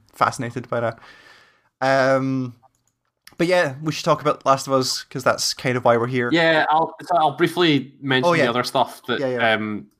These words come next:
Speaker 2: I've played, uh, 'cause I can only mention them briefly. So Torchlight three came out after talking, uh, that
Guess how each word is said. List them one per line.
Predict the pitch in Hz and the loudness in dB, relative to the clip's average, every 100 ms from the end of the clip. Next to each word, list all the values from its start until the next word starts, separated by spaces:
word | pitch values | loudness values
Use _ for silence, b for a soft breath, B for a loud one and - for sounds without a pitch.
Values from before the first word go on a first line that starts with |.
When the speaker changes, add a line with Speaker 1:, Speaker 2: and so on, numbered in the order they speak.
| - | -2
Speaker 2:
I've | 123 107 _ - | -2 -2 _ -2
played, | 117 113 107 - | 0 2 -2 0
uh, | 110 104 | 2 2
'cause | 104 113 | 2 0
I | |
can | 127 | 2
only | 113 123 | 2 2
mention | 117 104 - | 2 0 -4
them | 113 | -2
briefly. | 110 104 110 98 B B B B | -2 -2 -2 -4 B B B B
So | - | -6
Torchlight | 135 175 190 196 143 | 0 0 2 2 0
three | - 165 | 0 2
came | 160 180 160 | 2 0 2
out | 156 156 - | 4 2 2
after | 139 123 127 | -2 0 -2
talking, | 127 127 123 143 127 117 110 - - | 0 0 0 0 0 -2 -6 -14 -8
uh, | 127 117 113 | 0 2 4
that | 110 110 | 4 2